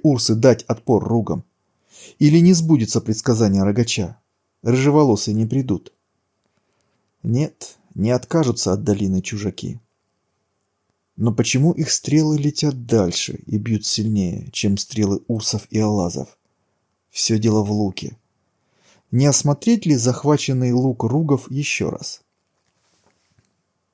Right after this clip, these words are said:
Лук рыжеволосых ничем не отличался от того, который сделал сам Лоук,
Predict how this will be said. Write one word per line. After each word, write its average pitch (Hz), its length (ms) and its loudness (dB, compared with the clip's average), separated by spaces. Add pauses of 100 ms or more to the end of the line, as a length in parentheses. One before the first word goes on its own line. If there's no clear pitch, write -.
(120)
Лук 202 380 2
рыжеволосых 117 920 2
ничем 196 320 2
не 175 60 6
отличался 143 500 0
от - 180 -2
того, 127 340 2
который 151 460 2
сделал 131 340 2
сам 107 320 0
Лоук, 98 460 -2